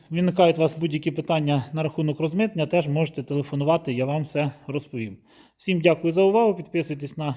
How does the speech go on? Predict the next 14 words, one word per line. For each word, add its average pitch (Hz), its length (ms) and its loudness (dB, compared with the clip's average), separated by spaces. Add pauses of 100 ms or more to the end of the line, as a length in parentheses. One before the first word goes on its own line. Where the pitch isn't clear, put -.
YouTube 160 320 -8
канал, 185 300 4
TikTok 175 440 0
канал, 175 440 0 (680)
пишіть 165 280 -2
коментарі. 170 600 4 (140)
Дякую 151 380 2
за 156 120 0
увагу, 180 360 4
до 139 120 -4
побачення, 147 560 -2 (100)
до 143 100 -8
нових 147 280 -4
відео. 107 320 -8